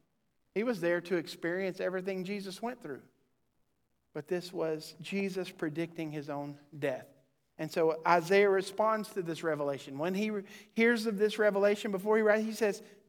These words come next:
he asks God, he says, "How long, O Lord, must we wait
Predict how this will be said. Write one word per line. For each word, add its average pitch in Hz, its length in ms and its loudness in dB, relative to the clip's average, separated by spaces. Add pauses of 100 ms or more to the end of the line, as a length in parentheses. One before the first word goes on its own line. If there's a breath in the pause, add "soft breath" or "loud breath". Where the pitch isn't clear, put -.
(240)
he 240 140 -2
asks 226 400 2
God, 208 300 2
he 156 100 -6
says, 165 220 -10
"How 208 480 2
long, 185 640 0
O 175 180 0
Lord, 151 680 -4
must 160 340 -6
we 160 240 -4
wait 139 560 -6